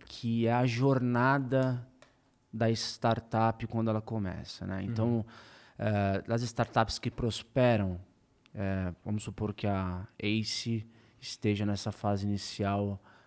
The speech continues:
Speaker 1: do pre-seed com mais algum
Speaker 2: Uhum.
Speaker 1: outro investidor. Imaginando que talvez o empreendedor não tenha,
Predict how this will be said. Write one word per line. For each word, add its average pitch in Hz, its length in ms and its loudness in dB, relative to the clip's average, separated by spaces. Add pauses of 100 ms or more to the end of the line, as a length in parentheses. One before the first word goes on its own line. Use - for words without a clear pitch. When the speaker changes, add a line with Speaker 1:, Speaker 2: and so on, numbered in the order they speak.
(140)
Speaker 1:
do 98 160 -4
pre-seed 135 760 -4
com 113 120 -8
mais 110 200 0
algum 107 200 -2
Speaker 2:
Uhum. 107 80 -2
Speaker 1:
outro 107 200 -6
investidor. 101 540 -6 (1000)
Imaginando 135 440 4
que - 100 -16
talvez 120 1040 2
o 117 140 -2
empreendedor 113 640 0
não 143 280 2
tenha, 113 680 0